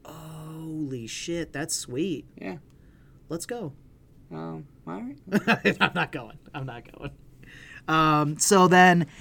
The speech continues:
Speaker 1: after that, you've got <clears throat> Copenhagen, which is the same weekend. I don't know, uh, a whole lot of you guys that are gonna be in Copenhagen. Maybe, uh,
Speaker 2: I'll be honest, I don't even know where Copenhagen is.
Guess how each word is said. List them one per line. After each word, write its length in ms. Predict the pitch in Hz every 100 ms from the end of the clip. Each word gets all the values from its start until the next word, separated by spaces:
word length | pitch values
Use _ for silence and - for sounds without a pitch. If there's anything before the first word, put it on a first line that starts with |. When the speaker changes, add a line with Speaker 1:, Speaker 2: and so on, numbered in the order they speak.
| -
Speaker 1:
after 300 | 208 214 220
that, 300 | 202 202 202
you've 140 | 170 151
got 280 | 151 143 - -
<clears throat> 120 | -
Copenhagen, 880 | - 160 190 208 190 175 196 208 226
which 180 | 175 170
is 120 | 139
the 80 | 143
same 340 | - 170 151
weekend. 500 | 143 147 143 156 180 175
I 100 | 139
don't 180 | 139
know, 360 | 135 139 135 131 - - - -
uh, 360 | 147 139 139 -
a 60 | 147
whole 180 | 165
lot 180 | 156 143
of 60 | 139
you 120 | 139
guys 240 | 139 135
that 60 | 139
are 80 | 139
gonna 120 | 139
be 140 | 135
in 60 | 131
Copenhagen. 720 | 139 143 139 139 143 160 170
Maybe, 480 | 143 143 139 139 139
uh, 400 | 131 123 123 123 127 -
Speaker 2:
I'll 140 | 160
be 140 | 175 147
honest, 300 | 170 190 196
I 60 |
don't 140 | 202 165
even 140 | 143
know 120 | 156
where 120 | 170 165
Copenhagen 680 | 170 175 180 196 196 247 226
is. 220 | 151 -